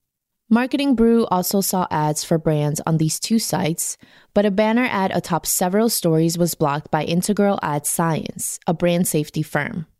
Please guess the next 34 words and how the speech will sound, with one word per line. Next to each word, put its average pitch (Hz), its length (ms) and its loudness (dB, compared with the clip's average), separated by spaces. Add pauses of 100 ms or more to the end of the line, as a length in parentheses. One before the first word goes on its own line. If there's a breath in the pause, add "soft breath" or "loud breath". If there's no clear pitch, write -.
(220)
end 147 240 -4
quote. 147 360 0 (680)
Barwick 214 360 2
then 220 220 2
pairs 285 280 0
this 262 200 0
evidence 175 380 0
of 156 140 -2
brand 156 260 0
safety 147 420 -4
kind 240 360 0
of 254 100 0
working 220 300 2
with 196 100 2
the 170 120 2
infamously 196 680 2
timed 160 480 0
Applebee's 156 420 0
promotion 147 640 -4 (300 soft breath)
that - 160 -4
aired 165 180 2
in 165 140 2
a - 20 4
split-screen 240 800 0
ad 151 240 -2
break 151 260 0
with 160 160 0
footage 214 500 0
of 185 140 -2
Kyiv 151 380 -2
under 151 220 -2
siege. - 580 -6 (560)
The 226 140 2
ad, 170 340 0